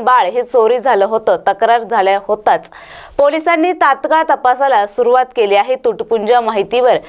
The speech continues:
संशयित इसम हा बाळाला घेऊन सुरुवातीला जोगेश्वरी आणि नंतर गोवंडी परिसरात गेल्याचे निदर्शनात आले आहे. मात्र त्यानंतर त्याचा कोणताही सुगावा पोलिसांना लागत नव्हता.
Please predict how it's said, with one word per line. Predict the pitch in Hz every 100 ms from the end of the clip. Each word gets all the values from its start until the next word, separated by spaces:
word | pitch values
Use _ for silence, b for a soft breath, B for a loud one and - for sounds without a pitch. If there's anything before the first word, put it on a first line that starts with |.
| B B -
संशयित | 277 294 320 339 330
इसम | 254 247 277 208
हा | 269
बाळाला | 254 220 208 220
घेऊन | 233 247 254 262 285
सुरुवातीला | - 202 202 208 247 185
जोगेश्वरी | 170 208 196 226 247 254 269
आणि | - 196 202
नंतर | 202 208 220 175 B B B
गोवंडी | 214 285 302 320 349
परिसरात | 349 254 240 240 254 254
गेल्याचे | 240 214 226 226 190
निदर्शनात | 170 208 233 233 262 269 262
आले | - 185 185
आहे. | 196 202
मात्र | 185 180 185 208 160 B B -
त्यानंतर | 262 277 311 294 349
त्याचा | 302 277 320
कोणताही | 311 277 247 - 294 285
सुगावा | 262 214 233 220
पोलिसांना | - 214 214 233 254 247 262
लागत | 226 185 180 190
नव्हता. | 214 196 170